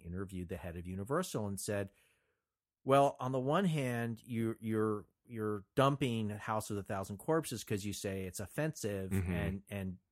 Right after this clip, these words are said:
Speaker 1: disgusting.
Speaker 2: Mm-hmm.
Speaker 1: And on the other hand, you're releasing Hannibal, in which,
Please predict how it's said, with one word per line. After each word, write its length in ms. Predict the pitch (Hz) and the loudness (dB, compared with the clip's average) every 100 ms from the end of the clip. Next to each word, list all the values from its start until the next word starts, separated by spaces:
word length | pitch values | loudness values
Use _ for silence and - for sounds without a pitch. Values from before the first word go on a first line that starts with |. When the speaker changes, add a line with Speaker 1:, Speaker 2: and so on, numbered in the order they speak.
| _ | _
Speaker 1:
disgusting. 760 | 101 - - 127 - 101 87 98 | -8 -4 -2 -2 -4 -8 -8 -2
Speaker 2:
Mm-hmm. 360 | 98 107 92 92 - _ | 0 2 0 -2 -6 _
Speaker 1:
And 180 | 117 123 | -2 0
on 200 | 123 120 | 0 0
the 100 | 120 | 0
other 380 | 127 151 143 131 | 2 4 2 0
hand, 400 | 104 117 113 110 | -2 -4 -4 -2
you're 120 | 107 | 0
releasing 440 | 107 104 107 98 110 | 0 0 0 -2 -4
Hannibal, 680 | 127 175 190 135 120 113 110 | -2 0 2 4 4 4 4
in 80 | |
which, 320 | 110 107 - | 0 -2 -6